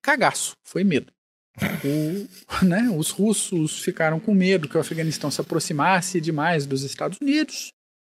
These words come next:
e aí invadiram o país com o argumento de proteger os irmãos afegãos do grande inimigo ocidental. Só esqueceram de combinar isso com a população. Situando aqui bem por alto, tá?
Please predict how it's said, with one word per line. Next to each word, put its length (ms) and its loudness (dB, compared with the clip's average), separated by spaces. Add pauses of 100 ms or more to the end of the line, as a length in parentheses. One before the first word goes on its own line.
e 60 4
aí 160 8
invadiram 540 4
o 20 -6
país 340 4
com 80 -2
o 40 4
argumento 380 2
de 80 2
proteger 560 2
os 140 2
irmãos 540 6
afegãos 520 0
do 120 -4
grande 320 0
inimigo 340 -4
ocidental. 420 -2 (400)
Só 360 2
esqueceram 560 2
de 80 0
combinar 340 2
isso 140 -2
com 80 2
a 20 -2
população. 500 0 (400)
Situando 760 4
aqui 200 0
bem 380 -2 (400)
por 140 2
alto, 320 4
tá? 180 0